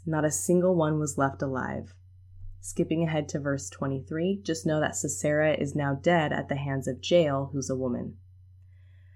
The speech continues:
So on that day, Israel saw God defeat Jabin, the Canaanite king, and from that time on, Israel became stronger and stronger against King Jabin until they finally destroyed him.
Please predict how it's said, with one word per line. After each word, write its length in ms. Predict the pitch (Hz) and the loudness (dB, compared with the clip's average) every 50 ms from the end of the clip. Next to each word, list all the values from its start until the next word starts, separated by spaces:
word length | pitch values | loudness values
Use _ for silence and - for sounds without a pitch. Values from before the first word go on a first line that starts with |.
| - - - | -20 -20 -20
So 220 | - - - 175 170 | -4 2 4 6 8
on 160 | 175 196 226 | 8 10 10
that 200 | 226 233 220 - | 10 8 6 6
day, 340 | - 160 156 151 151 - - | 6 6 6 6 4 4 4
Israel 400 | 160 165 156 170 180 190 190 190 | 4 4 4 6 6 6 8 6
saw 260 | 180 185 - 175 160 156 | 6 4 2 2 2 2
God 340 | - - 147 147 151 156 151 | 2 0 0 2 0 0 0
defeat 480 | - 180 - - - 151 147 147 - - - - - | -2 -6 -6 -4 -4 -2 -2 -2 -4 -6 -12 -18 -10
Jabin, 560 | - - 143 143 139 135 139 123 - - - - - - - | -4 -2 0 0 0 0 -2 -2 -4 -6 -8 -10 -12 -10 -8
the 60 | 160 | -8
Canaanite 600 | - - 160 156 156 156 156 151 147 147 - - | -6 -2 0 2 2 2 2 0 0 -2 -4 -6
king, 360 | - - 139 131 127 131 139 - - - - - - - - - | -6 -6 -4 -4 -4 -6 -10 -12 -18 -20 -20 -20 -20 -14 -8 -4
and 140 | 160 151 | -4 -4
from 360 | - - - 185 190 202 214 208 | -2 2 4 6 8 8 8 8
that 220 | 196 196 196 - | 6 6 4 2
time 320 | - - - 170 175 180 | -2 -2 0 2 4 4
on, 280 | 170 151 143 139 139 139 - | 2 2 2 0 0 0 2
Israel 360 | 151 160 156 156 170 180 175 | 2 2 2 4 4 4 4
became 380 | 165 160 147 - - 147 139 139 | 4 2 -2 -2 -2 -2 -2 -2
stronger 520 | - - - 170 165 170 175 175 185 190 | -2 0 2 4 4 4 4 2 2 2
and 160 | 190 180 175 | 2 0 0
stronger 480 | - - - 147 143 143 139 135 135 131 | -2 -2 0 0 0 0 0 -2 -2 -2
against 460 | 131 139 - 143 139 135 - - - | -2 -2 -2 0 -2 -2 -2 -6 -6
King 260 | - 175 165 165 170 | 0 0 2 2 2
Jabin 540 | 170 165 135 135 131 139 131 127 127 131 - - | 0 0 0 0 0 -2 -2 -4 -4 -6 -6 -4
until 320 | 156 156 147 - 165 165 | -4 -4 -2 0 0 0
they 140 | 156 147 143 | 2 2 0
finally 540 | 143 - - - 151 147 147 147 147 151 151 | -2 -2 0 0 2 2 2 0 0 0 0
destroyed 520 | 139 147 139 - - - 131 123 123 117 | -2 -2 -4 -6 -6 -4 -4 -4 -4 -4
him. 300 | - 135 123 - - - | -4 -6 -6 -6 -6 -10